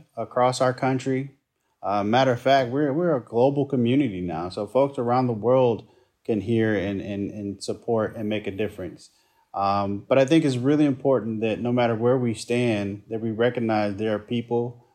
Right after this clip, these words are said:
who need help the most. And we recognize that there are people who have been historically disenfranchised. And so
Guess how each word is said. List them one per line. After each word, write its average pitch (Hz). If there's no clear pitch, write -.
who 120
need 110
help 110
the 107
most. 95
And 107
we 107
recognize 113
that 104
there 110
are 104
people 120
who 117
have 98
been 104
historically 151
disenfranchised. 107
And 110
so 107